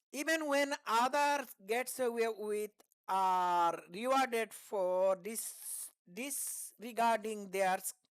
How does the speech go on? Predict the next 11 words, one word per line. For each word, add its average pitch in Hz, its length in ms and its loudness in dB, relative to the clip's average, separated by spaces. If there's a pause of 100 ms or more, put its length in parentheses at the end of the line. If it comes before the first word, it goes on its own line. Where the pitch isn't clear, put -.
(540)
theirs, - 520 -2
হ্যাঁ? 240 220 -4 (720)
Courage 233 340 0 (100)
to 220 60 -8
speak 269 400 -12 (100)
your 240 180 2
mind 202 500 -4
and 190 140 -4 (140)
insist 226 720 -8 (680)
on 190 260 -2
truth। - 300 -6